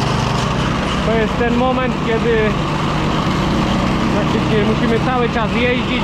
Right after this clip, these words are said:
bo ona dochodzi. Dochodzi, no, ten blask z siebie. Wyciągamy ten połysk. Później to już tylko będzie,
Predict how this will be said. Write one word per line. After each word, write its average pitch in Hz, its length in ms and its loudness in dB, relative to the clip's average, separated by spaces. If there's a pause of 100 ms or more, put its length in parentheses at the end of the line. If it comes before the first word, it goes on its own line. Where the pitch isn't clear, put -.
bo 226 440 2
ona 226 180 0
dochodzi. 175 540 0 (920)
Dochodzi, 185 480 0
no, 160 80 0 (400)
ten 214 120 0 (1300)
blask 269 280 0 (520)
z 202 40 -2
siebie. 190 300 2 (800)
Wyciągamy 240 640 0
ten 226 220 0
połysk. 196 560 0 (2500)
Później 247 320 2
to 240 160 2
już 240 200 2
tylko 240 420 0
będzie, 226 440 2